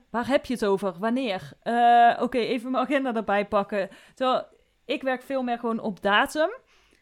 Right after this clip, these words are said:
Gewoon van, oké, eh, zaterdag de zoveelste of zo. Maar, eh, ja, een Zweed kan heel goed zeggen van, eh, zullen we dan, eh, op zaterdag in week, eh, twaalf of zo afspreken? En dan moet ik echt denken, eh, maar welke datum is dat dan?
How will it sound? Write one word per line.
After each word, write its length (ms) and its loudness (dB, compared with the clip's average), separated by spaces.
Gewoon 320 -6
van, 140 -8
oké, 180 -8
eh, 380 -4
zaterdag 540 -2
de 100 -10
zoveelste 680 -4
of 140 -6
zo. 300 -4
Maar, 340 0
eh, 460 0
ja, 220 -2
een 100 -4
Zweed 300 -6
kan 160 -4
heel 140 -2
goed 180 -10
zeggen 300 -6
van, 260 -6
eh, 180 0
zullen 220 -8
we 80 -4
dan, 280 0
eh, 240 0
op 100 -10
zaterdag 560 -2
in 160 -2
week, 280 -4
eh, 80 -2
twaalf 460 0
of 80 -14
zo 200 -4
afspreken? 800 -4
En 140 -8
dan 120 -6
moet 140 -6
ik 100 -8
echt 160 -8
denken, 480 -6
eh, 260 -4
maar 520 -6
welke 260 -4
datum 320 -4
is 120 -10
dat 140 -8
dan? 260 -10